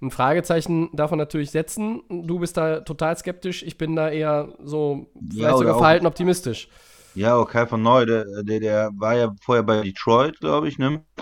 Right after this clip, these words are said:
Speaker 2: Und hat da Linebacker gespielt, ist dann zu den Patriots gegangen, da aufgeblüht, die haben noch was aus ihm gemacht.
Speaker 1: Mhm.
Speaker 2: Aber wie oft haben wir gesehen, Spieler, die von den Patriots da weggehen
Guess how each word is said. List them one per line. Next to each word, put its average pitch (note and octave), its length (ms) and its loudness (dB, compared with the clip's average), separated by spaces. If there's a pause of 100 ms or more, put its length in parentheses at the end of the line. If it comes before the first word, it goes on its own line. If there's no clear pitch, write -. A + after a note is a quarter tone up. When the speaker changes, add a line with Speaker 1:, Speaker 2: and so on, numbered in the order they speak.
(160)
Speaker 2:
Und A2 240 2
hat A#2 160 2
da A#2 100 4
Linebacker A#2+ 420 0
gespielt, A#2 220 -4
ist A2 80 -4
dann A2+ 100 0
zu A2+ 100 -6
den G2+ 120 -2
Patriots C3 420 -4
gegangen, A#2+ 320 -2
da G#2 140 2
aufgeblüht, C#3+ 680 -2
die C3+ 100 4
haben A#2+ 140 4
noch A#2 100 0
was A#2 120 0
aus A2 120 -4
ihm A2+ 180 0
gemacht. G#2 380 0 (240)
Speaker 1:
Mhm. C3+ 320 -2
Speaker 2:
Aber G#2+ 400 4 (400)
wie G#2+ 240 -4
oft B2+ 240 0
haben C#3 120 0
wir C3+ 80 0
gesehen, B2 260 0
Spieler, B2+ 260 0
die A#2+ 100 -2
von A#2 120 -4
den A2+ 100 -2
Patriots C3 460 -2
da G#2+ 160 2
weggehen C3+ 560 -4